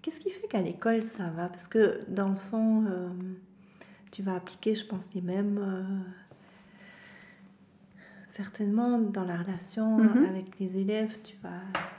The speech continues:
Speaker 1: tu vas, enfin, je sais pas, faire attention à, à certaines choses.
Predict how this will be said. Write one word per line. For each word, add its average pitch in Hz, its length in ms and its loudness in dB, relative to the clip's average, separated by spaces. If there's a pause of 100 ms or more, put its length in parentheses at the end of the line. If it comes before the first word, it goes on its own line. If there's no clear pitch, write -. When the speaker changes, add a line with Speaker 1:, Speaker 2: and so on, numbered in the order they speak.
(720)
Speaker 1:
tu - 180 -16
vas, 190 120 -10 (1200)
enfin, 180 100 -18
je - 60 -20
sais 202 140 -16
pas, 294 160 -12
faire 196 220 -6
attention 226 840 -4 (1900)
à, 208 100 -8
à 175 40 -8
certaines 190 480 -4
choses. 254 640 2